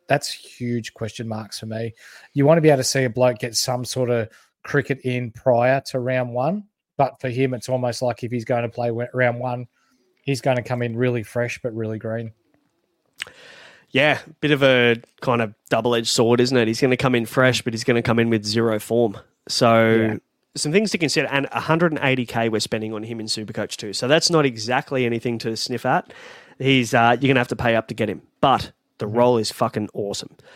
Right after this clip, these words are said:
Speaker 2: So I,
Speaker 1: Yeah.
Speaker 2: I guess you probably need to weigh up, is the role better than the concern around injury and whether you pick him in round one on the double? 'Cause he could
Speaker 1: Mm-hmm.
Speaker 2: only play one game in the first two. Who knows?
Speaker 1: He could. Mm.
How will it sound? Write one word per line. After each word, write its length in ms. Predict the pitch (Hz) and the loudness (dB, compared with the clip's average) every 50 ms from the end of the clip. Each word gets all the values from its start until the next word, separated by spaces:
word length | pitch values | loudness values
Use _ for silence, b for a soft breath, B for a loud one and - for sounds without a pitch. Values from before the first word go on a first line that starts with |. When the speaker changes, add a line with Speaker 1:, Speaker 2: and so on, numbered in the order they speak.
| b | b
Speaker 2:
So 380 | b - - 139 135 127 117 113 | b 0 2 4 4 6 4 2
I, 140 | 85 98 120 | 2 -2 -2
Speaker 1:
Yeah. 140 | 120 123 113 | -2 -2 -2
Speaker 2:
I 60 | 127 | -2
guess 280 | 113 131 120 113 - 127 | 0 0 0 0 0 -2
you 80 | 120 | -2
probably 400 | 104 - 131 117 120 110 120 110 | -2 -2 -2 0 2 2 2 0
need 200 | 110 113 110 107 107 | 2 0 -2 -2 -4
to 240 | 113 110 107 101 - _ - - | -4 -4 -4 -6 -6 _ -18 -18
weigh 400 | - - - 110 117 113 117 117 | -14 -12 -8 -4 -2 -2 0 0
up, 240 | 117 117 107 - - - _ _ _ _ _ _ _ _ _ _ _ _ _ _ _ _ _ | 0 0 -2 -2 -6 -18 _ _ _ _ _ _ _ _ _ _ _ _ _ _ _ _ _
is 180 | - 139 120 - | -10 -10 -8 -6
the 100 | 127 110 | -8 -4
role 360 | 107 123 131 139 139 135 123 | 2 4 4 6 4 4 2
better 440 | 110 - 127 123 123 120 113 104 - b b b b b b b - | 0 0 0 2 2 2 0 0 -4 b b b b b b b -4
than 200 | 127 120 120 117 | -4 -2 -2 -2
the 100 | 113 110 | -4 -4
concern 480 | - 123 120 107 - - 120 110 113 110 | -4 -4 -4 -4 -2 0 0 0 0 -2
around 280 | 107 110 110 107 107 | -2 -2 -4 -4 -4
injury 380 | 107 107 110 117 120 139 156 - _ _ _ _ _ _ _ _ _ _ | -4 -4 -2 -2 -2 -4 -4 -6 _ _ _ _ _ _ _ _ _ _
and 160 | - 117 113 | -12 -10 -6
whether 160 | 113 110 107 110 | -6 -6 -4 -6
you 100 | 107 104 | -6 -6
pick 200 | - 117 - - | -6 -8 -6 -4
him 80 | 110 | -4
in 100 | 110 110 | -2 -2
round 220 | 113 113 110 113 113 | 0 0 0 2 2
one 120 | 110 110 | 0 0
on 80 | 110 110 | 0 0
the 100 | 110 107 | -2 -2
double? 360 | - 113 110 107 143 156 - b b b b b b b b | -2 -2 2 2 2 0 0 b b b b b b b b
'Cause 120 | - 123 117 | -8 -6 -6
he 80 | 131 | -4
could 120 | - 180 175 | -2 0 0
Speaker 1:
Mm-hmm. 60 | 180 | 0
Speaker 2:
only 140 | 180 175 156 | 0 0 2
play 200 | 170 175 180 170 156 - | 2 2 2 0 0 -2
one 200 | 156 156 147 123 | -2 0 0 0
game 240 | 123 131 175 214 | -2 -2 0 -2
in 160 | 208 139 110 - _ _ _ _ _ - | -2 -4 -6 -8 _ _ _ _ _ -16
the 80 | - | -12
first 260 | - - 110 104 - | -6 -6 -6 -6 -6
two. 160 | - 101 101 - _ _ _ _ - | -8 -10 -10 -10 _ _ _ _ -4
Who 80 | 147 | 0
knows? 120 | 143 160 185 | 2 2 2
Speaker 1:
He 60 | 175 | 4
could. 220 | 156 170 160 - - _ _ _ _ _ _ _ _ _ - | 4 4 4 2 -6 _ _ _ _ _ _ _ _ _ -10
Mm. 260 | 143 127 135 131 117 | -8 -6 -6 -6 -8